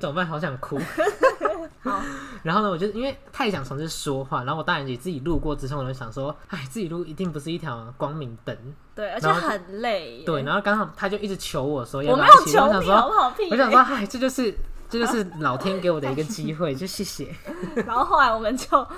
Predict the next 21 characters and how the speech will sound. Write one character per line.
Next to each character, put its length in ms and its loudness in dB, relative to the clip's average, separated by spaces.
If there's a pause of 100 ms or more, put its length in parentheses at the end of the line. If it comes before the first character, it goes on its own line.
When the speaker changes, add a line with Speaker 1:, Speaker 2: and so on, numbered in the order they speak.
(300)
Speaker 2:
想 300 -6
说， 420 -2
那 160 -8
就 100 -2
一 80 0
起 140 -10
来 180 -8
录 120 -4
个 100 -10
podcast 540 -10 (160)
好 200 -14
了。 60 -16
Speaker 1:
对， 240 -4
谢 120 -4
谢 140 -4
粉 200 -10
丝 180 -6
的 80 -2
支 200 -8
持。 200 -16
Speaker 2:
啊， 260 -12